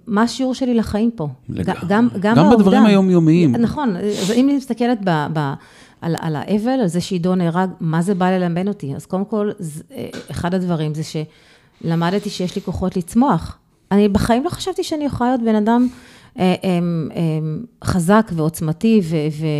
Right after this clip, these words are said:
Speaker 1: וגם אומרים לי שאני מעוררת השראה, וכאילו, אני עושה את מה שאני עושה מתוך, אין, אין לי מתכון.
Speaker 2: <laughs>
Speaker 1: זה, זה כאילו, שואלים אותי, "איך את עושה את זה?" אני לא עושה את זה, אני לא מתכוונת, אני לא...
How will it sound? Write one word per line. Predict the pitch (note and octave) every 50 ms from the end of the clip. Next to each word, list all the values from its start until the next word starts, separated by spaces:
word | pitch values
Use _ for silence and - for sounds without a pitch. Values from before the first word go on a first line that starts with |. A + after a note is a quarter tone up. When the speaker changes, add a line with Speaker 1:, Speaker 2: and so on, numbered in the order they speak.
| D3 D3 C#3+ C3+ - - -
Speaker 1:
וגם | - F#3 E3 D#3
אומרים | D3+ D#3 F3 G3+
לי | A3
שאני | G#3+ - - E3 C#3+ C#3+ D#3 D3+ D3+ D3 D3 D3
מעוררת | D3+ D3 D#3 D#3 D#3+ F#3
השראה, | E3+ - - - F3 E3 G3+ A#3 A3+ G3
וכאילו, | F3 D#3+ E3+ - - _ _ _ _ _ _ _ - G3 F#3 F#3 F#3+ -
אני | - - G3+ G3+ - - - _ _
עושה | - F3+ - - B3+
את | C#4 C4+
מה | C#4 C#4+
שאני | C4 - C#4+ C4+ C4
עושה | C4 A#3+ - - C#4 C#4 C#4
מתוך, | C4+ B3+ C4 C4+ C4+ C4+ - - A2 G#2 - _ _ -
אין, | B3 B3+ B3 -
אין | C#4+ G4
לי | G#4 G#4 G4
מתכון. | A#3 - - - - F#3 D3+ D3 D3+ D3 D#3+ - _ _ - - - -
Speaker 2:
<laughs> | C3 G2+ G#2+ G#2 - - -
Speaker 1:
זה, | - F#3+ F3 F#3+ G3+ - - F#3+
זה | F#3 F3 F#3 F#3 E3+ E3
כאילו, | - A3 A3 A3+ G#3+ G3+ F#3+
שואלים | E3 F#3+ G#3+
אותי, | A#3 A3+ - - -
"איך | B3+ B3 - -
את | C4+
עושה | - C4+ - - C#4 C#4+ C#4
את | C4
זה?" | G3+ F#3 E3 D3 -
אני | - G3+ G3+
לא | G#3 B3+ D4+ E4+
עושה | E4 E4 - - - G3 F3 E3
את | D#3+ E3
זה, | E3
אני | D#3 D3+
לא | D#3+
מתכוונת, | G#3+ C4+ C#4 - - A3+ E3+ D#3+ D#3+ E3 D#3+ D#3+ D#3 D#3+
אני | D#3+ D#3 D#3 D#3
לא... | F3 G3+ A3+ A#3